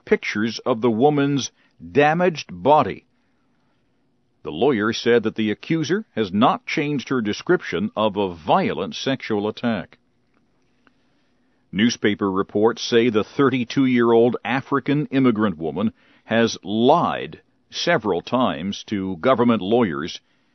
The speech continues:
investigating the case. Mister Strauss-Kahn was arrested in May.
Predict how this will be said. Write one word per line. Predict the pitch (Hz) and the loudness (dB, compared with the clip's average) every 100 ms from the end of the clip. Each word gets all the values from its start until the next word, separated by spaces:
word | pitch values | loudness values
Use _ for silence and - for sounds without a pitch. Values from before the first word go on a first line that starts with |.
| _ _ - | _ _ -12
investigating | 78 64 123 - 76 78 87 95 | -10 -4 -4 -4 -10 -8 -6 -6
the | 95 | -4
case. | - 110 82 - - _ _ _ _ _ _ _ _ _ _ _ _ _ - | -2 -2 -2 -8 -10 _ _ _ _ _ _ _ _ _ _ _ _ _ -2
Mister | 117 - 117 | -2 2 0
Strauss-Kahn | 107 - 135 123 - - 139 139 120 | 0 2 4 4 0 0 2 4 4
was | 117 | 2
arrested | 107 101 139 - 135 | 0 0 -2 0 -2
in | 104 95 98 | -2 -2 2
May. | 139 135 78 69 | 2 2 -2 -8